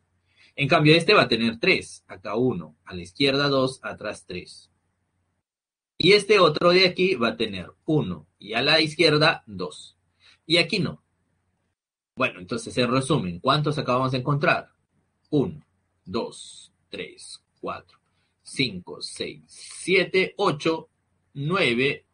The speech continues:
diez, once, doce, trece y catorce allá. Entonces, catorce ahí arriba. Bueno, cuidado, ¿ah? Cuidado, falta, hay que contar todos, ¿ah? Entonces, miren, ve, acá hay catorce arriba.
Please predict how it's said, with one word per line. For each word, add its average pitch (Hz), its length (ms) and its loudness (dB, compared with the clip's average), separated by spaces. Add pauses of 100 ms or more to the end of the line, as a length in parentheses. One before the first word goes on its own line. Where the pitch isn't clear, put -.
diez, 123 920 -4
once, 113 640 -4
doce, 156 720 -2 (420)
trece 151 640 2
y 185 220 -2
catorce 185 880 2
allá. 113 400 -2
Entonces, 104 480 -10
catorce 123 560 0
ahí 98 120 -4
arriba. 87 440 -8 (1080)
Bueno, 127 380 -2
cuidado, 110 380 4
¿ah? - 160 0
Cuidado, 95 360 -4
falta, 104 360 -2
hay 113 100 0
que 92 100 -6
contar 120 360 0
todos, 90 320 -6
¿ah? - 160 -6 (320)
Entonces, 147 460 -4
miren, 147 260 4
ve, 101 200 -2
acá 127 220 2
hay 214 80 6
catorce 220 580 4 (260)
arriba. 110 420 -6